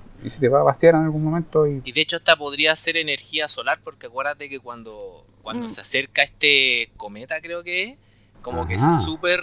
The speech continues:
Speaker 2: em-, eh, alimentan los, los maestros fuego.
Speaker 3: No, y piensa que ellos tienen más poder de día y los maestros aguas tienen más poder de noche cuando hay luna llena.
Speaker 2: ¿Pero es cuando hay luna llena o solo cuando es de noche?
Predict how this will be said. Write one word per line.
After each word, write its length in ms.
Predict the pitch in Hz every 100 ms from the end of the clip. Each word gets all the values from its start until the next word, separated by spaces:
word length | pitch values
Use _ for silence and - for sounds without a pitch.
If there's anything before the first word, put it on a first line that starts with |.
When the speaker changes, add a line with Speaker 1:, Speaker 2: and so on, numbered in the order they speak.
| 175
Speaker 2:
em-, 120 | 180 - _ 147
eh, 600 | 156 160 160 160 160 156
alimentan 640 | 156 160 165 190 - 190 190
los, 600 | 190 190 190 190 185 190 196 _ _ -
los 160 | 160
maestros 420 | 170 180 180 185
fuego. 380 | - 202 196 135 _ _ _ - - 247
Speaker 3:
No, 200 | 262 196
y 140 | 254
piensa 440 | - 269 302 339 320
que 340 | 294 285 302 -
ellos 300 | 269 294 269
tienen 280 | 269 277 269
más 180 | 254 -
poder 420 | 262 254 262 -
de 200 | 214 220
día 480 | 208 226 269 330 381 _ - -
y 120 | 247
los 120 | 240 240
maestros 520 | 226 247 247 269 262
aguas 260 | 254 269 269
tienen 300 | 262 254 247
más 180 | 247 240
poder 400 | 247 247 240 226
de 140 | 220
noche 420 | 220 247 - 285
cuando 220 | 254 233
hay 120 | 226 220
luna 300 | 233 226 208
llena. 360 | 208 202 - _ -
Speaker 2:
¿Pero 120 | 151 180
es 60 |
cuando 240 | - 220 220
hay 60 |
luna 220 | 214 202
llena 260 | 180 240 311
o 60 | -
solo 220 | 214 202
cuando 220 | 190 190
es 100 | 185 -
de 80 |
noche? 380 | 135 92 - -